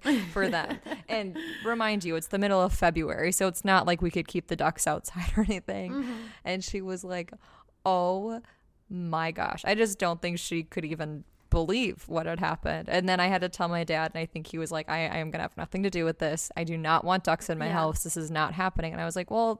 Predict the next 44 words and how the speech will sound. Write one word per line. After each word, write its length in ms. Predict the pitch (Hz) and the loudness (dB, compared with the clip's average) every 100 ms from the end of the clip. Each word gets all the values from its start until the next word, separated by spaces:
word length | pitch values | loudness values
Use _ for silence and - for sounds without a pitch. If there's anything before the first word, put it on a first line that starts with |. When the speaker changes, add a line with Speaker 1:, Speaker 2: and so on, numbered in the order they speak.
| - | -4
Speaker 1:
too 140 | 254 | -2
late. 180 | 190 160 | 0 0
It, 100 | 160 | 0
it 240 | 160 165 165 | -2 0 2
already 320 | 180 170 151 | 2 0 -2
is 140 | - | -4
happening." 520 | - - - - - - 196 226 - | -6 -4 -4 -6 -10 -8 -6 -4 -4
<laughs> 120 | 190 180 - 220 339 - - 233 | -6 -8 -12 -14 -12 -12 -12 -4
And 160 | 196 170 | -4 2
so 160 | 196 | 2
we 100 | 185 | 4
went 220 | 180 202 202 | 2 0 2
out, 200 | 196 - | 2 0
we 100 | 170 | 0
got 180 | 175 | 2
all 100 | 180 | 4
the 80 | 220 | 2
duck 200 | 226 190 | 0 0
supplies. 560 | - 185 175 170 175 - | -4 -4 -2 -2 -4 -2
I 80 | 165 | -2
went 160 | 165 170 | -2 -4
to 60 | |
school 260 | 170 - 170 | -6 -4 -4
the 80 | 190 | -2
next 280 | 220 - 185 | -4 -6 -8
morning. 420 | 175 170 170 180 - - - | -6 -4 -6 -8 -14 -14 -6
The 100 | 165 | 0
post 320 | 180 190 208 | 2 2 4
office 280 | 202 208 - | 2 2 -2
called 280 | - 185 | 2 2
when 100 | 185 | 2
I 80 | 185 | 0
was 140 | 196 202 | 0 -2
in 100 | 214 | -2
class. 460 | - 165 165 170 | -2 -2 -2 -2
I 140 | 170 165 - | -2 -4 -4
jumped 300 | 170 170 185 | -4 -2 0
out 160 | 185 | 0
of 100 | 190 | 0
class 400 | - 170 160 180 - | 2 4 6 2 -2
to 100 | 170 | -4
take 220 | 175 160 | -2 0
the 100 | 208 | -2
call. 520 | - 156 151 160 208 | 4 4 4 2 -2